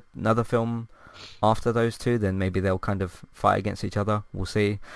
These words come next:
Um, the Superman reboot, we don't know much about yet, so, um, not quite sure what else they've kind of currently got planned.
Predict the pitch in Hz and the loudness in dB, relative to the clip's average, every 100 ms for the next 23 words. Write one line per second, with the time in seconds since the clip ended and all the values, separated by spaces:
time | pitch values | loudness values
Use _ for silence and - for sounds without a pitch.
0 | - - - 104 104 104 104 101 98 - | -18 -16 -2 4 6 6 2 -2 -4 -4
1 | 139 143 139 131 127 127 131 98 110 117 | 0 2 4 4 2 2 2 2 2 2
2 | 110 110 - - 110 104 110 107 - _ | 2 0 -2 0 0 2 0 0 -2 _
3 | - 104 98 98 98 98 98 95 95 - | -6 0 2 2 0 0 -2 -4 -8 -12
4 | - - - 160 143 - 117 104 101 101 | -16 -12 -12 -6 -6 -2 0 2 2 -2
5 | - - - 98 92 - - 95 90 - | -10 -12 -2 -2 -2 -6 -4 -4 -6 -12
6 | - - 107 87 92 92 - 95 92 | -20 -2 -2 0 -2 -4 0 0 0